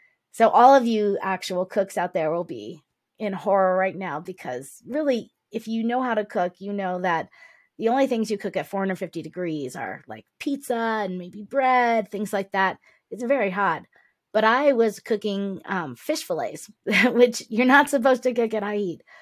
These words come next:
But again, I didn't know the rules, which sometimes can be a benefit when you become an accidental inventor. And I had just received a little cast iron Dutch oven as a wedding gift. And it was so little and so cute. And we had thought, "This is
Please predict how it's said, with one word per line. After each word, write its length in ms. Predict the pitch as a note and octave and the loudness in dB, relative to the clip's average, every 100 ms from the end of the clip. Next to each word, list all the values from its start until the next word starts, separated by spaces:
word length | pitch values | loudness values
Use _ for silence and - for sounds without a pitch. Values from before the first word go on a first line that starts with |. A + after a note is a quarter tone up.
| - _ _ | -20 _ _
But 300 | A#3+ B3 - - | 4 6 4 -2
again, 480 | G#3+ A#3+ A3+ C#4 - | 0 2 2 0 -2
I 300 | G#3+ G#3 G#3+ | 2 4 4
didn't 240 | B3+ B3+ | 2 2
know 140 | A#3 A3 | 2 2
the 120 | A#3+ | 0
rules, 560 | G3+ F#3 G3 C#4 - - | 0 2 2 0 -4 -14
which 180 | - G#3 | -12 -12
sometimes 400 | - - A3+ A#3 | -8 -8 -8 -10
can 160 | - A#3+ | -10 -10
be 140 | B3+ | -6
a 40 | A#3+ | -6
benefit 460 | C4 C#4 - A#2 - | -6 -8 -8 -10 -8
when 180 | G#3+ | -6
you 100 | G#3 | -4
become 300 | F#3 F#3 F#3+ | -4 -8 -6
an 80 | F#3 | -6
accidental 560 | C#3+ F#3 - - E3+ D#3+ | -4 -8 -8 -6 -4 -4
inventor. 520 | D#3 C#3 C3 G3+ C#4+ - _ | -6 -8 -10 -12 -14 -16 _
And 140 | G#3 | -2
I 340 | G#3+ G#3+ G#3 - | 0 0 -2 -6
had 200 | - A3+ | -8 -6
just 220 | G#3+ B3+ - | -4 -6 -6
received 380 | C#4+ A#3 A#3 - | -4 -2 -2 -2
a 60 | |
little 260 | G3+ G#3 G#3 | -2 0 0
cast 320 | - - - | -4 -10 -4
iron 280 | G3+ F#3+ G3 | -2 -2 -4
Dutch 200 | F3+ - | -8 -8
oven 260 | - E3+ F3+ - | -6 -4 -4 0
as 240 | F#3+ G#3 | 2 2
a 100 | A3 | 2
wedding 320 | A3+ D4+ A#3+ | 2 2 0
gift. 400 | G3+ - - - _ _ | -2 -8 -12 -20 _ _
And 280 | - A3 G#3+ - - | 0 0 0 -4 -4
it 140 | B3 | 0
was 280 | C#4 C4+ - - | 0 0 -6 -16
so 280 | - B3 | -10 -4
little 280 | D#4 C#4+ A#3 | 2 4 6
and 220 | G#3+ A3+ | 4 0
so 180 | A3+ A3+ | -2 -4
cute. 340 | A3+ - G3+ - | -4 -2 -2 -2
And 240 | - G#3 | -6 -6
we 120 | G#3 G#3+ | -4 -6
had 140 | F#3+ | -6
thought, 280 | G3+ F#3+ F#3+ | -6 -4 -4
"This 160 | A3 A#3 | -8 -6
is 260 | A#3 - | -8 -10